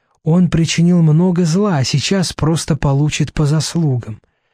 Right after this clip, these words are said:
Это будет справедливо. А уж у дяди хватит связи, чтобы, как положено,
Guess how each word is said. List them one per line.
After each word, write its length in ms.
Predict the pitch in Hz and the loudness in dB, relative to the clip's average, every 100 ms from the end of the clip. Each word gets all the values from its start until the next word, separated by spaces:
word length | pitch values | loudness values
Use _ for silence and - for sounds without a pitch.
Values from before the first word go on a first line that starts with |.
| _ _ _ - - | _ _ _ -20 -6
Это 200 | 165 180 | -2 0
будет 280 | 160 208 214 | 2 0 0
справедливо. 800 | - 214 208 190 226 160 101 - _ _ _ _ - | 0 0 0 0 0 0 -4 -10 _ _ _ _ -2
А 140 | 139 | 0
уж 240 | 147 147 151 | 0 0 0
у 60 | |
дяди 440 | 120 143 202 202 208 | 0 0 0 0 -2
хватит 560 | - 160 151 147 175 | 0 0 0 0 -2
связи, 420 | - 175 170 127 | 0 0 0 0
чтобы, 320 | 127 - 139 127 | -2 -2 -2 0
как 300 | 151 - - | -2 -4 -4
положено, 640 | 143 143 170 151 156 143 | -2 0 0 0 0 0